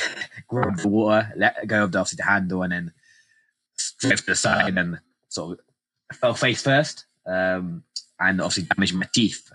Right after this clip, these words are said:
Um, it's quite, quite bad, actually. Um,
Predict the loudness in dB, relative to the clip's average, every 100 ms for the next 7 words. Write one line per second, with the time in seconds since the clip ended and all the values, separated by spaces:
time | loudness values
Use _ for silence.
0 | -4 -4 -4 -6 0 -2 0 -8 2 2
1 | 2 -6 -10 -14 _ -20 -20 _ _ _
2 | -6 -2 -2 -2 -6